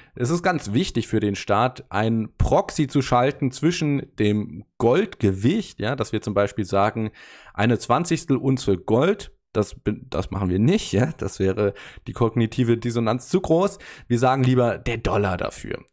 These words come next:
Und wenn wir einmal diesen artifiziellen Namen Dollar eingeführt haben,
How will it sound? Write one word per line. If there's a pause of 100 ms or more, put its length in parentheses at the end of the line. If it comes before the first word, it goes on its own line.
Und
wenn
wir
einmal
diesen (160)
artifiziellen
Namen (280)
Dollar
eingeführt
haben,